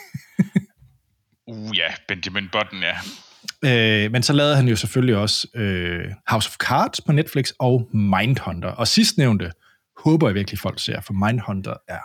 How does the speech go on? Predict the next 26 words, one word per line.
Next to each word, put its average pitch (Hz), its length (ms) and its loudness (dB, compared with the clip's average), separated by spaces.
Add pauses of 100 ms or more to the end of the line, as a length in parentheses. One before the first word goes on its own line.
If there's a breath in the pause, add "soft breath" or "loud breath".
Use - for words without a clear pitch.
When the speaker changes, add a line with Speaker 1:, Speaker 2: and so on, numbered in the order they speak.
(300)
Speaker 2:
fedt. - 240 -10 (920 loud breath)
Øh. - 120 -8
Speaker 1:
Ja, - 140 -6 (220)
det 143 160 2
er 101 140 2
en 98 300 -4
virkelig, 104 420 -4
virkelig 101 440 -10
klasse 101 380 -4
serie. 92 420 -6 (120)
Speaker 2:
Yes. 95 340 -4 (220)
Speaker 1:
Det, 87 80 -2
øh, 50 920 -10 (960 loud breath)
det - 120 -10
er 113 40 -4
en 104 40 -4
skam, 131 280 0
den 123 80 -4
ikke 120 140 -2
fik 113 140 -4
en 107 60 -10
tredje 107 240 -2
sæson, 95 280 -4
må 95 80 -10
jeg 90 80 -10
sige. - 200 -12